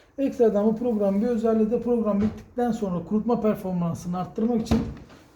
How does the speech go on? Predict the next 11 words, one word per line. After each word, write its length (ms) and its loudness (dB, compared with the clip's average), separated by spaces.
cihaz 280 4
bu 60 0
şekilde 380 0
kapağını 340 -2
açar 280 -2
otomatik 420 0
olarak. 220 2
Sadece 440 4
bu 80 0
programda 420 0
açar. 260 -6